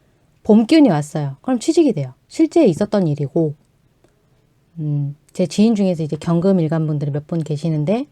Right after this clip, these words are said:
그분들도 실제 이런 일을 겪으셨어요. 을목이 와서 금전에 대한 긍정적인 운으로 풀렸습니다.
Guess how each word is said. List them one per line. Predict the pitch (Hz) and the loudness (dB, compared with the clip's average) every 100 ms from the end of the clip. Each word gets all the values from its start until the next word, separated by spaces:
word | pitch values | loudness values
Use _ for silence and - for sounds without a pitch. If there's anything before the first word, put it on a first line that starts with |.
| _ _ | _ _
그분들도 | - 165 196 180 165 185 | -4 2 4 2 0 -2
실제 | 220 214 | -2 -2
이런 | 165 165 160 | -2 0 -2
일을 | 151 151 | -4 -8
겪으셨어요. | 147 - 151 147 139 143 - _ _ _ _ _ - | -8 -8 -8 -10 -14 -16 -18 _ _ _ _ _ -4
을목이 | 180 233 254 247 | 2 2 4 2
와서 | 170 170 277 311 330 _ | 0 -2 0 0 -2 _
금전에 | - 175 175 185 170 | -4 -2 0 0 -2
대한 | 151 165 214 226 | -4 -4 -6 -6
긍정적인 | 170 160 175 175 165 | -4 -2 -2 -2 -2
운으로 | 143 135 143 | -4 -4 -8
풀렸습니다. | 165 269 269 - 127 127 143 | -4 -2 -2 -2 -12 -12 -20